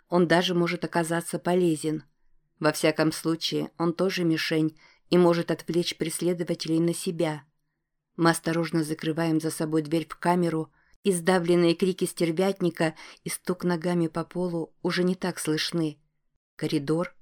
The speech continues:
узкий и длинный, хорошо освещен. По левую сторону четыре металлические двери в ряд, а в торце еще одна.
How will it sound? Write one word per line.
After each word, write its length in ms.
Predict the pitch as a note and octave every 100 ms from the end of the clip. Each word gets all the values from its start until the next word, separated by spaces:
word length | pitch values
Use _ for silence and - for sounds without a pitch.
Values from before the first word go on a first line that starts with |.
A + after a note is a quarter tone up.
| _
узкий 400 | F3+ - - D#3+
и 20 |
длинный, 640 | D3+ D#3+ E3 E3 D#3 D#3+ - _ _
хорошо 460 | - D#3+ E3 - E3
освещен. 720 | D#3+ E3 F3+ - F3 D3+ D3 _ _ _ _
По 60 | E3
левую 340 | F3 E3 E3
сторону 640 | - - F3 E3+ D#3+ D#3 -
четыре 400 | - E3 F3 E3
металлические 800 | E3 E3 D#3+ E3 D#3+ - - E3+
двери 340 | D3 E3 D#3+
в 80 | E3
ряд, 400 | F#3 E3 C3+ - _ _ _ _
а 80 | D3+
в 80 | -
торце 580 | E3 D#3 - F#3 F#3 - -
еще 320 | G3 - F#3+
одна. 460 | D3+ D3 D3+ C#3+